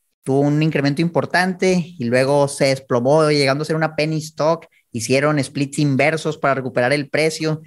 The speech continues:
Corrieron al C E O y llegó otro, puro desastre, digo, una empresa que operaba bajo muchas pérdidas, pérdidas exageradas. Entonces yo desde ahí me di cuenta que esa industria no era para el perfil que, que yo tenía, no era algo que, que me interesaba en ese momento, y, y descontinué la, las acciones de Mary Jane.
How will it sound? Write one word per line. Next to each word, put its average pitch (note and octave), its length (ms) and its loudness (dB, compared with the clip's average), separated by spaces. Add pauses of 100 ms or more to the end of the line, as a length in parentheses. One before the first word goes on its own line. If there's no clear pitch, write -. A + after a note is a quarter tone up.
(280)
Corrieron C3 460 0
al C3 180 -2
C D3+ 320 -4
E C#3+ 60 4
O D#3 280 4
y D3 60 -2
llegó C#3 320 0
otro, D#3+ 520 0
puro F3+ 180 2
desastre, E3 500 0
digo, D#3 100 2
una D#3+ 120 0
empresa E3+ 340 -2
que E3 60 0
operaba D#3+ 360 2
bajo D3 260 0
muchas D3 280 -4
pérdidas, F#3 480 -2 (340)
pérdidas C#3+ 300 0
exageradas. C#3+ 680 -2 (420)
Entonces C3+ 240 0
yo D3 60 4
desde C#3+ 140 0
ahí C#3+ 120 0
me D3+ 80 0
di D3 60 0
cuenta D#3 280 0
que D#3 80 0
esa D#3+ 100 -4
industria E3 380 -2
no D#3 260 -2
era E3 220 2
para D#3+ 140 2
el D3+ 100 0
perfil D3 300 -2
que, E3+ 160 -2
que D#3+ 100 -2
yo C#3+ 140 0
tenía, D3+ 420 0
no C3+ 180 -6
era D3+ 40 2
algo D#3+ 160 -2
que, D#3 100 0
que D3 80 -2
me C#3 60 -2
interesaba C3 300 0
en F3 40 -2
ese F3 60 2
momento, G3 440 -2 (340)
y, B2+ 260 -2
y - 20 2
descontinué B2+ 540 0
la, C#3+ 140 0
las B2+ 220 -6
acciones C#3+ 220 -4
de C#3+ 80 0
Mary C#3 260 2
Jane. C#3+ 320 -2